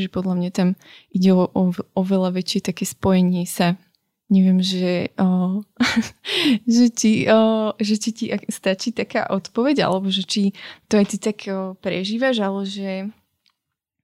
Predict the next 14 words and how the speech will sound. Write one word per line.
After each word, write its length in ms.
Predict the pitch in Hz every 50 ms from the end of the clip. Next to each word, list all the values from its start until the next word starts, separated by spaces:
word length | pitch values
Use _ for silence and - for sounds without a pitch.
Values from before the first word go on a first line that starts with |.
| _ _ _ _ -
Že 160 | - 220 220
naozaj, 400 | 220 214 208 214 214 202 208 196
že 160 | 190 196 185
čistota 400 | - 220 208 - - 208 - 208
je 80 | 208 -
podľa 160 | 220 202 208
mňa 120 | 196 190 190
taký 240 | - 190 - - -
komplex, 560 | - - 196 190 190 - - 185 190 - -
že 160 | 196 190 190
nemôžeme 560 | 190 190 190 196 196 196 190 190 202 196 185 -
oddeliť 460 | - 190 180 180 190 180 180 185 190
iba 240 | - 190 190 185 180
čistotu, 640 | - - - - - - 185 - - - 190 190